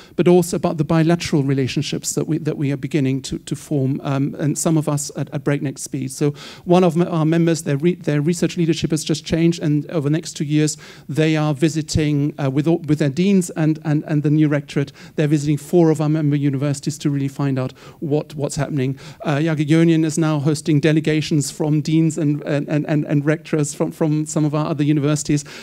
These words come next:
And while on an indi-, on a day-to-day level, maybe sometimes, um, colleagues might think, "Oh my goodness, an-, another delegation."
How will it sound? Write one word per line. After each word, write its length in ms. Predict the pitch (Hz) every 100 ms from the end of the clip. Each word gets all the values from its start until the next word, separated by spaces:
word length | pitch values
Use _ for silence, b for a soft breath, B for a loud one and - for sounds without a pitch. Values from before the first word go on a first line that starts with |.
| B
And 160 | 165 151
while 340 | 165 170 185 - -
on 160 | 165
an 100 | 165
indi-, 220 | 175 170 -
on 180 | 156
a 40 | 160
day-to-day 440 | 170 170 160 180
level, 240 | 185 156 160
maybe 280 | 160 170
sometimes, 580 | 156 175 170 156 156 156 -
um, 220 | 160 175 -
colleagues 260 | 160 156 156
might 140 | 151
think, 140 | 160
"Oh 120 | 170 151
my 180 | 147
goodness, 280 | 139 143 131
an-, 260 | 165 147 151
another 280 | 151 156 151
delegation." 560 | 151 143 170 170 147